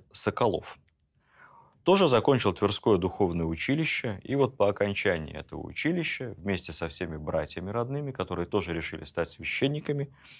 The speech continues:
ему дали новую фамилию, фамилию Менделеев. На самом деле, оказывается, в русской церковной традиции того времени,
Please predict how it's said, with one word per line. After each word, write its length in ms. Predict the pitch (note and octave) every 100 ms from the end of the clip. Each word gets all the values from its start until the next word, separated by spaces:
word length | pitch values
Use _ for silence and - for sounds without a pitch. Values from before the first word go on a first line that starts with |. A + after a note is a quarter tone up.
| _ -
ему 260 | A#2 F3
дали 360 | A2 B2 D3 C3 _ -
новую 400 | G2 A#2 A2 G2+
фамилию, 500 | - F#2+ F2+ D#2 D#2+
фамилию 380 | - G2 G#2+ F#2
Менделеев. 640 | F2+ F2+ F2 E2 B1+ - _ _ _ _ - - - -
На 80 | F#2
самом 280 | C#3+ C3+ B2
деле, 200 | A2 F#2+
оказывается, 560 | A2+ G#2 F#2 F2 F2
в 20 |
русской 280 | F#2+ F#2+ F2+
церковной 580 | D#2 - G2 F#2+ D#2 D#2
традиции 480 | D#2+ E2 D#2+ - E2+
того 260 | F2 F2
времени, 460 | F2+ F#3 F#3+ G2+